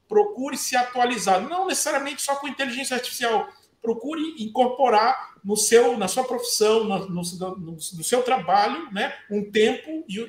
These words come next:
energia e vontade pra se qualificar, pra se,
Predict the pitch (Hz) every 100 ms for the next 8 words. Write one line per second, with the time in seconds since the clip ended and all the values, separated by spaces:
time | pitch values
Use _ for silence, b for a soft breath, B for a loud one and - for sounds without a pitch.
0 | 190 196 165 160 190 247 254 180 196 -
1 | 190 220 - - B B - 208 208 226
2 | 240 233 220 208 208 - 180 214 226 -
3 | - 226 247